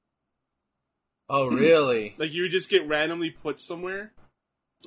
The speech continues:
Speaker 2: and you would have to, like, guess, like, you'd, like, look at street signs and stuff,
Speaker 1: Uh,
Speaker 2: and try to guess
Speaker 1: see,
Speaker 2: where you're
Speaker 1: I
Speaker 2: located.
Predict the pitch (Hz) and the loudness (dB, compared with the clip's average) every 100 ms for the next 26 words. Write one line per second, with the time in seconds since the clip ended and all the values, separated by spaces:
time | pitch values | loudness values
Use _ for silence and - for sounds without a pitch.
0 | - 143 139 151 156 147 147 156 139 123 | -6 -4 -2 -2 0 -2 -4 -4 -6 -4
1 | 139 135 135 - 143 123 - 135 123 131 | -2 0 0 -4 -8 -8 -10 -14 -12 -12
2 | 127 135 135 123 - 135 127 - 123 123 | -10 -10 -10 -10 -12 -14 -14 -12 -12 -12
3 | 120 123 120 - 117 - _ _ _ _ | -16 -18 -20 -20 -20 -20 _ _ _ _
4 | - _ _ 113 113 107 120 139 120 131 | -20 _ _ -8 -4 -2 -2 -4 -4 -8
5 | 131 - 180 233 233 117 131 120 117 | -6 0 6 6 6 -2 -14 -14 -16